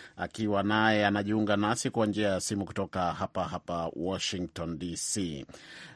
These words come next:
Eh, sijui, eh, Amin Mwidau yupo? Eh, pia tunaye Amin Mwidau,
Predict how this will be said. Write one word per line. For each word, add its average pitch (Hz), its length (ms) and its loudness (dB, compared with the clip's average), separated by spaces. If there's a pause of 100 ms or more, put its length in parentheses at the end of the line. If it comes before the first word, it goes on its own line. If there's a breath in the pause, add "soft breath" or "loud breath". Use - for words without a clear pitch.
(100)
Eh, 107 800 4
sijui, 143 600 4
eh, 120 240 8 (2750 soft breath)
Amin 131 300 8
Mwidau 131 440 12
yupo? 117 440 2 (500 soft breath)
Eh, 101 160 2
pia 143 220 10
tunaye 135 500 10
Amin 135 380 10
Mwidau, 135 580 12